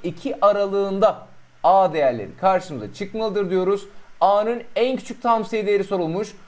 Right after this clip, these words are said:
O halde eksi dörtten büyük en küçük tam sayı kim var arkadaşlar? Eksi üç var. Dolayısıyla cevabımız Ceyhan seçeneği diyoruz.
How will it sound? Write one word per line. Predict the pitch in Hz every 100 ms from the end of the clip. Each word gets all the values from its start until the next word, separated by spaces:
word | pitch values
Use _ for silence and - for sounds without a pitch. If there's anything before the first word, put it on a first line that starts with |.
| -
O | -
halde | 185 185 180
eksi | - 196 - 185
dörtten | 208 202 214 220 190
büyük | 208 202 - -
en | 226 220
küçük | - 190 -
tam | 196 180
sayı | - 147
kim | - 240 226
var | 202
arkadaşlar? | 175 170 143 135 185 202 - - - -
Eksi | 196 196 - -
üç | 196 -
var. | 170 170 165 - -
Dolayısıyla | 208 220 196 - 131 101
cevabımız | 160 208 208 170 202 240 131
Ceyhan | 135 208 226 226
seçeneği | 226 214 208 196 160
diyoruz. | 151 185 185